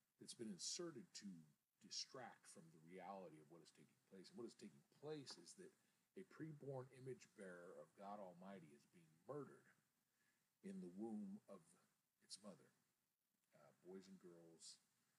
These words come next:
being slaughtered in the one place that should be the safest, most precious place they could possibly be. So it isn't, I don't wanna call it abortion. I don't wanna talk about abortion. In fact, as much as I can, I don't like to use the term abortion.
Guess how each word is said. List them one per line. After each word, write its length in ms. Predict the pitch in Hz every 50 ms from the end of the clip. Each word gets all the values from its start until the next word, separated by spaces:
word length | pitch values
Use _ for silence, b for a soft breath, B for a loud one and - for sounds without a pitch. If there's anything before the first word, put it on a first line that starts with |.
| b b b b _ -
being 160 | - 78 78
slaughtered 500 | 73 - - 123 123 117 120 110 98 87
in 120 | 85 87 85
the 100 | 85 85
one 240 | 92 107 131 143 139 - -
place 240 | 98 90 82 -
that 140 | - - -
should 260 | - - - 160 160 139 -
be 180 | 101 95 92 85
the 100 | 107 127
safest, 720 | 135 - - - 101 87 82 - - 85 85 85 - - - -
most 240 | 95 92 85 - -
precious 320 | - 95 85 - - - -
place 320 | - - - 78 - -
they 100 | - 80
could 160 | - - -
possibly 400 | - 82 73 - - - - 73 67
be. 160 | - - - 69 - - _ _ B B B B B B B B B B B B B _ _
So 200 | - - 117 113
it 80 | 117 135
isn't, 200 | 147 127 117 - -
I 60 | - 123
don't 80 | 147
wanna 160 | 151 139 -
call 160 | - 135 135 139
it 80 | -
abortion. 340 | - - - - - - - -
I 40 | 101
don't 80 | 113
wanna 140 | 131 135 127
talk 180 | 143 - 180 -
about 160 | 107 85 76
abortion. 380 | - - - - - - - - - _ _ _ _ _ _ b b b b b b b
In 40 | -
fact, 240 | 107 92 92 - 107
as 180 | 92 87 82
much 240 | 95 110 117 - -
as 100 | 120 110 117
I 80 | 107 110
can, 440 | - - - 117 117 113 120 123 - -
I 60 | -
don't 180 | - 107 110
like 160 | 101 101 104 104 -
to 80 | -
use 120 | 113 117 110
the 80 | 127
term 220 | 131 - - 180 160
abortion. 400 | 107 82 82 82 82 - -